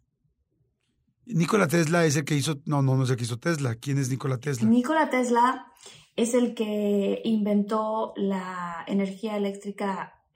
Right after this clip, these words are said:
Speaker 2: la alterna. O sea, haz de cuenta, pues casi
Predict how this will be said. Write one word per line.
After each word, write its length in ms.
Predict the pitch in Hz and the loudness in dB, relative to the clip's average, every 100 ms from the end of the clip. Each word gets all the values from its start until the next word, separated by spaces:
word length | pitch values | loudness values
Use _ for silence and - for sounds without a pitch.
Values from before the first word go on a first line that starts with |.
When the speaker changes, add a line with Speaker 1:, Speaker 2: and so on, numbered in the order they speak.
| _ - | _ -10
Speaker 2:
la 320 | 185 170 160 | -8 -6 -8
alterna. 600 | 175 175 185 180 - - _ _ _ _ - | -8 -6 -6 -6 -10 -18 _ _ _ _ -4
O 60 | |
sea, 120 | 214 220 | 0 2
haz 80 | |
de 80 | 220 | 2
cuenta, 600 | 208 202 202 180 - - _ _ _ _ _ _ _ 285 - - | 0 0 0 -2 -6 -12 _ _ _ _ _ _ _ -20 -16 -10
pues 160 | 190 | -4
casi 240 | 247 254 | -2 0